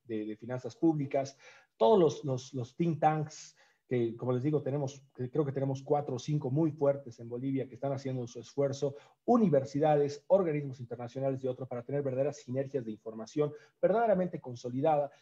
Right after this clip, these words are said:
y que absolutamente todos, como bien lo decían, vamos a sacar una nue-, una nueva ley de estadísticas, pero ya la antigua, lo, y lo mencionaba, que toda la información estadística era completamente libre.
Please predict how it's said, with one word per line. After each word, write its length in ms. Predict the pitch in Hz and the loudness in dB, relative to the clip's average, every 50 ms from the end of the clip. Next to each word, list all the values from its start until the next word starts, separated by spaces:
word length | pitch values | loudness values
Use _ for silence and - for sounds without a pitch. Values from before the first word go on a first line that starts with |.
| _ _ - | _ _ -14
y 80 | 170 156 | -8 -4
que 140 | 175 175 175 | -4 -4 -4
absolutamente 720 | 170 156 151 - 214 247 262 - 226 220 220 202 - 185 | -4 -6 -4 -4 -6 -4 -4 -4 -4 -4 -4 -6 -6 -6
todos, 500 | - - 240 185 143 156 156 - _ _ _ | -2 -2 -2 -2 -2 -6 -12 -14 _ _ _
como 200 | - 135 131 131 | -10 -8 -6 -4
bien 180 | 131 151 160 160 | -4 -2 -2 -2
lo 80 | 151 139 | -2 -2
decían, 340 | 135 135 - 165 147 131 | -2 -2 -2 -2 0 0
vamos 260 | 120 131 139 147 131 - | 0 -2 -2 -4 -6 -8
a 40 | |
sacar 240 | - 135 - 143 139 | -12 -6 -2 -2 0
una 120 | 135 135 123 | 0 0 0
nue-, 220 | 127 139 143 - - | 0 0 0 0 -2
una 180 | 139 135 131 127 | -4 -4 -4 -2
nueva 260 | 131 139 143 135 131 | 0 2 4 4 2
ley 160 | 127 131 139 | 2 0 -2
de 100 | 135 131 | -2 -2
estadísticas, 580 | 127 - 135 139 190 190 - - - 147 135 - | -2 -2 -4 -4 -4 -4 -8 -8 -8 -8 -8 -8
pero 120 | - 135 | -6 -2
ya 140 | 139 165 196 | 0 2 2
la 80 | 208 180 | 2 2
antigua, 500 | 151 147 151 185 202 175 170 - 131 - - - - _ _ _ _ _ _ _ _ - | 0 -2 -4 -2 0 2 2 2 2 -2 -10 -20 -20 _ _ _ _ _ _ _ _ -4
lo, 160 | 139 139 139 | -4 -2 -2
y 40 | 143 | 0
lo 120 | 131 135 | 0 0
mencionaba, 500 | 135 131 127 147 147 156 170 170 170 165 | 0 0 -2 -2 0 2 2 2 2 0
que 100 | - - | -2 -4
toda 200 | - 180 185 180 | 0 2 2 2
la 60 | 165 | 2
información 380 | 139 - - 123 120 - 147 143 | 0 -2 -4 -10 -12 -12 -12 -12
estadística 460 | 127 - 123 131 131 - - 131 135 | -10 -10 -8 -10 -10 -12 -10 -8 -8
era 120 | 123 113 | -8 -8
completamente 600 | - 117 110 - 120 117 - 110 110 107 _ - | -10 -16 -18 -16 -16 -14 -14 -14 -16 -16 _ -14
libre. 360 | 110 135 165 156 139 120 110 | -12 -8 -8 -8 -8 -8 -12